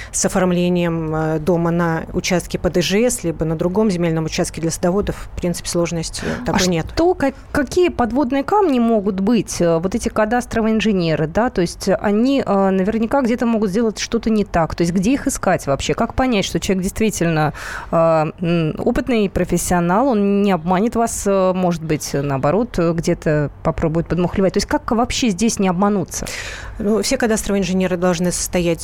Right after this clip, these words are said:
Speaker 1: в саморегулируемых организациях, можно проверить и списки, п-, при этой организации можно проверить списки кадастровых инженеров.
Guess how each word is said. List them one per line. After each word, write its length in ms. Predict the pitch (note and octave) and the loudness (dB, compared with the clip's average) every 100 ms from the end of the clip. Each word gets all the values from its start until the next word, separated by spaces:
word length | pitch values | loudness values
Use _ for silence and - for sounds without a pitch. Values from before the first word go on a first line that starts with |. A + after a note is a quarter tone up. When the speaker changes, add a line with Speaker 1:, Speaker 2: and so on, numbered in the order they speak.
| - | -6
Speaker 1:
в 180 | - | -6
саморегулируемых 1120 | - F#3 F3+ F3+ E3+ F#3+ F3+ F3 E3+ E3 E3 F#3+ | -2 0 2 2 2 2 4 4 2 2 0 -2
организациях, 920 | E3+ F3 F#3 F3 B3 - B3+ B3 - - - - - | 0 2 2 2 0 0 -2 -2 -6 -14 -14 -14 -2
можно 640 | F#3+ G#3+ F#3 F3+ E3+ E3 - - | 2 2 2 2 2 0 -4 -8
проверить 580 | - G3 F3+ E3 D#3+ - | 0 2 2 0 0 -2
и 440 | F#3 - - - E3+ | -4 -6 -6 -2 -2
списки, 880 | - G#3+ B3 - A3+ A3 E2+ - - - | 0 0 0 0 0 0 -6 -8 -12 -2
п-, 140 | G#3 | -2
при 180 | F#3+ A3+ | 0 2
этой 220 | A3 G3+ | 2 2
организации 480 | F#3 G3 G3+ B3+ B3 | 0 2 2 0 0
можно 240 | F#3+ F3+ F3+ | 0 0 0
проверить 340 | F#3+ A3+ G#3 | 2 2 0
списки 400 | - G#3+ - - | -2 -2 -2 -2
кадастровых 520 | F#3+ F#3 F#3 F3+ E3+ | 0 0 0 -2 0
инженеров. 600 | F3+ E3 E3+ D#3 D3+ - | -2 0 -2 -2 -4 -6